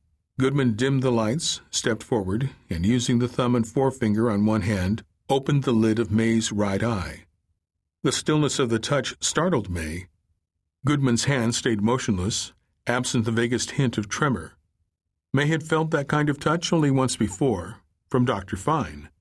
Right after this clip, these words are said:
who had held his eye open in just the same way. Goodman peered into May's eye.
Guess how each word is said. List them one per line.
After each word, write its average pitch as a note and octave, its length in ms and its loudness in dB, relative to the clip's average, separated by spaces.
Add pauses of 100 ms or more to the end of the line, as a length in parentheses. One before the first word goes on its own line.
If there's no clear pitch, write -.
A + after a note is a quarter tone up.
(160)
who C3 140 2
had A2 100 2
held B2 260 0
his A2 160 0
eye A#2 140 2
open A2+ 280 2
in F#2+ 160 0
just D#3+ 380 -2
the C3+ 80 0
same A#2+ 280 2
way. B2 420 0 (1300)
Goodman A#2+ 320 2
peered C3 300 0
into A2 180 0
May's A2 380 2
eye. A#2 400 -2